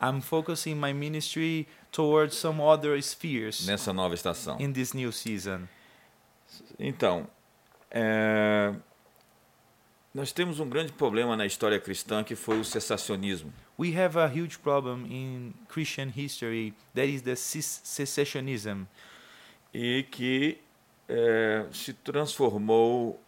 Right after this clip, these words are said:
Speaker 2: é, na teologia liberal.
Speaker 1: And this actually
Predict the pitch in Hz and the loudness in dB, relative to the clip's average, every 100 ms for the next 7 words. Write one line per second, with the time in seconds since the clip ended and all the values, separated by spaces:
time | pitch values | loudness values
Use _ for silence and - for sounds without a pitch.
0 | _ - 101 101 98 95 104 104 120 107 | _ -4 0 2 0 0 -2 0 2 4
1 | 95 107 98 92 85 57 - - - 135 | 2 2 2 2 2 0 -8 -12 -4 -2
2 | 139 135 - - - 127 175 160 156 165 | -4 -6 -14 -20 -10 -6 -4 4 4 4
3 | - 165 170 | 0 -2 -4